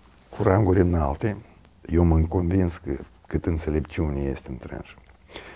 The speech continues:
Și asta s-a întâmplat după ce am făcut eu prima cunoștință cu, cu mănăstirile din România, <clears throat> cu șirul de mănăstiri din România, care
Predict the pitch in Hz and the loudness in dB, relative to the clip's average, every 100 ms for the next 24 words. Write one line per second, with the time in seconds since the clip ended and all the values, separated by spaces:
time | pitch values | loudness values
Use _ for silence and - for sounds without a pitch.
0 | - - 107 139 - 131 - 98 104 95 | -16 0 2 2 2 2 2 4 6 6
1 | 90 95 - 95 85 90 - 98 82 - | 4 2 2 2 2 -2 0 0 0 -4
2 | - _ _ _ _ - - _ - - | -20 _ _ _ _ -20 -20 _ -20 -20
3 | _ - 196 190 123 - 90 78 - 113 | _ 0 2 4 2 0 -2 -2 0 -2
4 | 98 - - 80 - 87 82 82 82 95 | -2 -10 -12 -10 -4 0 2 0 2 2
5 | 80 78 78 76 78 76 76 110 151 - | 2 2 0 -2 -2 -2 -2 -2 -2 -8
6 | - - - - - - - - - - | -20 -20 -20 -20 -20 -20 -20 -20 -20 -20
7 | - - - _ _ - 123 131 107 98 | -20 -20 -20 _ _ 6 10 10 8 6
8 | 82 - - 107 90 78 78 78 69 - | 2 0 8 10 10 6 4 2 0 2
9 | 80 69 69 67 69 65 80 104 87 76 | 2 2 -2 -4 -4 -4 0 0 0 -4
10 | 64 | -6